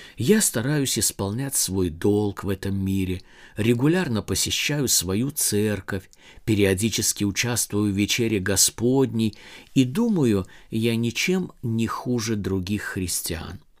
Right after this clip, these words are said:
Я произношу молитвы и верю, что Бог простил мои грехи ради Христа. Я не понимаю, почему я не могу достичь небес,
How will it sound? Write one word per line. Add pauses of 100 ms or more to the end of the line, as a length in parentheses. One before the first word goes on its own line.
(760)
Я
произношу
молитвы
и
верю, (180)
что
Бог
простил
мои
грехи
ради
Христа. (720)
Я
не
понимаю,
почему
я
не
могу
достичь
небес,